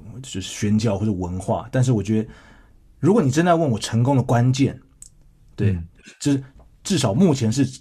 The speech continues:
Speaker 1: <laughs> 没有失败的关键啊。
Speaker 2: 嗯，嗯。
Speaker 1: 其实是要有一个职场的一个专业性和一个 business mind，一个职场的概念。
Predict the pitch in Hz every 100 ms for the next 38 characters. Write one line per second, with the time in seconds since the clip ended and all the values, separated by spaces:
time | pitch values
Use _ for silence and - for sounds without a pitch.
0 | - - 135 131 131 - 131 165 147 175
1 | 170 151 - 135 131 170 143 139 - 143
2 | 143 135 139 113 107 87 - 107 87 -
3 | - - - - - - - _ - -
4 | - 170 - 147 143 131 160 139 117 107
5 | - - _ - 139 117 98 104 113 -
6 | 107 120 135 - 82 85 95 87 - -
7 | - _ - - _ - 101 95 95 90
8 | 90 _ - 107 107 113 98 - 104 90
9 | 98 113 101 92 - - _ - - -
10 | 180 - 120 - 107 95 71 - _ -
11 | 120 - 110 131 107 117 98 87 87 87